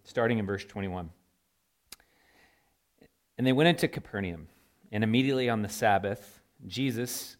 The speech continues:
entered the synagogue and was teaching. And they were astonished at his teaching, for he taught them as one who had authority, and not as the scribes. And immediately there was in their synagogue a man with an unclean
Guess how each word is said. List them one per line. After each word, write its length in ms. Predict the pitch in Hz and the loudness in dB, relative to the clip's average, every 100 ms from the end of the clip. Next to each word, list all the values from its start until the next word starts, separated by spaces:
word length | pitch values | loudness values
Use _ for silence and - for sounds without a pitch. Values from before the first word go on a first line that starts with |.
| - | -8
entered 240 | 110 131 | -4 -4
the 40 | 117 | -4
synagogue 540 | - 107 98 95 98 | -4 -4 0 2 2
and 80 | 95 | -2
was 140 | 95 | -10
teaching. 420 | - 131 - 87 - _ _ _ _ _ _ _ - | -8 -10 -10 -14 -16 _ _ _ _ _ _ _ -4
And 120 | 117 | 2
they 60 | 127 | 4
were 120 | 123 | 4
astonished 560 | 120 - 135 165 165 | 0 2 2 2 0
at 60 | 135 | -2
his 160 | 110 - | -4 -6
teaching, 420 | - 131 113 98 | -6 -6 -4 -6
for 160 | - | -4
he 140 | 107 117 | -4 -4
taught 320 | - 131 - | 0 0 2
them 160 | 151 139 | -2 -2
as 120 | 104 | -4
one 460 | 104 104 107 107 - - | -4 -4 -2 -4 -6 -8
who 100 | 107 | -2
had 160 | 101 | -2
authority, 580 | 90 - 117 110 87 87 95 _ | -4 -6 -2 -2 -4 -14 -20 _
and 120 | 101 | -6
not 220 | 101 110 110 | 0 2 0
as 160 | 92 | -2
the 80 | 85 | -12
scribes. 640 | - 98 87 73 - - _ _ _ _ _ _ _ | -16 -10 -8 -8 -12 -20 _ _ _ _ _ _ _
And 120 | 117 | 0
immediately 520 | 120 151 185 135 120 | 2 4 4 4 2
there 140 | 110 113 | 2 2
was 160 | 113 | 0
in 160 | - 135 | -2 -2
their 120 | 151 | -2
synagogue 580 | - 117 98 98 98 95 | -2 -4 -2 0 0 -2
a 60 | - | -4
man 400 | 107 120 123 123 | -2 2 2 0
with 160 | 113 120 | -2 -4
an 140 | 110 | -6
unclean 580 | 113 107 - 107 104 101 | -6 -6 -6 -6 -4 -6